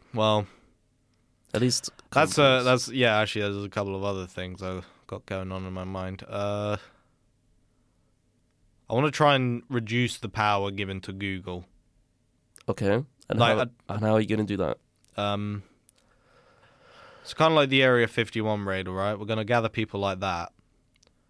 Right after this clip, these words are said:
Speaker 1: Now, do, do, do you know about the, what happened with Area fifty-one, the guy who ran it?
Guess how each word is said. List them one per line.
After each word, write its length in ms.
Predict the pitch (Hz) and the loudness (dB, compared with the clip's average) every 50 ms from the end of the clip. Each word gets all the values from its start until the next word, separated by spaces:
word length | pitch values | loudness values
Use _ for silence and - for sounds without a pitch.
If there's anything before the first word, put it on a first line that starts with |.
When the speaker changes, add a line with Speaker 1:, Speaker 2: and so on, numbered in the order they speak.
| _ _ _ _ _ _ _ - | _ _ _ _ _ _ _ -2
Speaker 1:
Now, 200 | 107 104 104 107 | 0 0 0 2
do, 180 | 117 131 139 | 2 0 0
do, 220 | 139 135 143 151 156 | 2 2 2 0 2
do 120 | 139 147 | 2 2
you 60 | 170 | 2
know 160 | 170 170 165 156 | 4 6 6 6
about 520 | 139 139 131 127 120 113 113 - 95 110 | 6 6 6 6 4 2 0 -4 -8 -4
the, 360 | 113 110 107 107 104 104 - - | -2 0 0 0 0 -2 -6 -6
what 280 | 117 110 107 90 101 | -2 -2 0 0 0
happened 280 | 107 110 107 - 98 95 | 0 0 0 -2 -4 -8
with 120 | 95 90 98 | -8 -6 -4
Area 260 | 92 92 92 92 87 | -4 -4 -4 -6 -8
fifty-one, 640 | - - 87 - - 90 87 87 85 87 87 87 - | -10 -12 -14 -14 -12 -10 -10 -10 -10 -10 -12 -14 -14
the 80 | 92 | -12
guy 200 | - 92 87 85 | -10 -8 -6 -6
who 80 | 87 90 | -6 -6
ran 200 | 92 90 85 - | -6 -6 -8 -8
it? 140 | - - | -12 -16